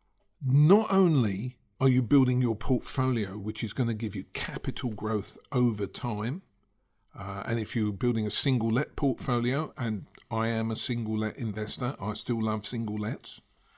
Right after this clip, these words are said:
If you're a single let investor, over time, you get the benefit of that capital growth, but the income might be a bit challenging.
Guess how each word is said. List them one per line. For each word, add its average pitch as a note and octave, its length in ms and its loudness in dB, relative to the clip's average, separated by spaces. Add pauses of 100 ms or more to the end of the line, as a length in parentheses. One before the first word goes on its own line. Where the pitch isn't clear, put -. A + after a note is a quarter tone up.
(320)
If C3+ 140 -4
you're A#2+ 100 2
a G#2+ 40 -2
single C#3+ 400 4
let C3 160 0
investor, B2+ 580 -2
over C#3 260 6
time, D3 580 -2 (420)
you A2+ 100 -2
get B2 160 2
the A#2 60 -2
benefit A2+ 420 -2
of G#2 80 -4
that A#2 180 -8
capital B2+ 440 -4
growth, F#2+ 440 -8 (280)
but - 100 -8
the C#3 140 -2
income C#3 320 -2
might C3 180 -4
be B2 80 -4
a A2+ 40 -2
bit - 180 -12
challenging. D3 500 -6